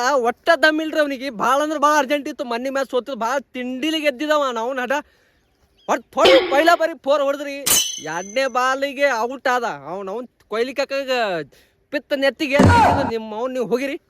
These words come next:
ದಮ್ರಿ ನಾ ಗುಮ್ಸ್ಯಾಡ್ ಗುಮ್ತಂತೇಳಿ" ಚಾಲು ಮಾಡಿದ್ರಿ. "ಕಟ, ಕಟ, ಕಟ, ಕಟ" ಅಂತೇಳಿ ಅವ್ನ್, ಅವ್ನ್ ಗುಮ್ಸ್ಯಾಡ್ ಹೊಡೆದ್ಯಾಡ್ ತೆಗೀರಿ. ಅರವತ್ತೇಳು ರನ್ ಹೊಡೆದ್ರಿ ಕೊಹ್ಲಿ ಕಾಕ. ಅವ್ನ್, ಅವ್ನ್ ಆಮೇಲೆ ಬಂದ್ ನೋಡ್ರಿ,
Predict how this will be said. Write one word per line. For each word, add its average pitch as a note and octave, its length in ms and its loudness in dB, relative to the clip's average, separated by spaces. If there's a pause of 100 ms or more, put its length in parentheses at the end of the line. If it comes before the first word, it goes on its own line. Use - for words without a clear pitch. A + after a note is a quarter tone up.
(120)
ದಮ್ರಿ F#3 260 -2
ನಾ F3 160 -4
ಗುಮ್ಸ್ಯಾಡ್ G3 480 -4
ಗುಮ್ತಂತೇಳಿ" A#3 500 -4 (420)
ಚಾಲು A3 200 2
ಮಾಡಿದ್ರಿ. A3 320 -2
"ಕಟ, A#3+ 220 -2 (120)
ಕಟ, A3 180 -6 (100)
ಕಟ, A3+ 280 -6
ಕಟ" A#3 200 -8
ಅಂತೇಳಿ A#3 580 -4 (220)
ಅವ್ನ್, G3 240 -6
ಅವ್ನ್ B3 180 -4
ಗುಮ್ಸ್ಯಾಡ್ A3 460 -2
ಹೊಡೆದ್ಯಾಡ್ B3 480 0
ತೆಗೀರಿ. B3+ 240 0
ಅರವತ್ತೇಳು A#3 640 2
ರನ್ D4+ 220 4
ಹೊಡೆದ್ರಿ D4 300 -2
ಕೊಹ್ಲಿ A#3+ 320 -2
ಕಾಕ. B3+ 200 -4 (540)
ಅವ್ನ್, F#3 200 -4
ಅವ್ನ್ B3 180 -4
ಆಮೇಲೆ A#3 300 -4
ಬಂದ್ B3+ 200 -4
ನೋಡ್ರಿ, B3+ 260 0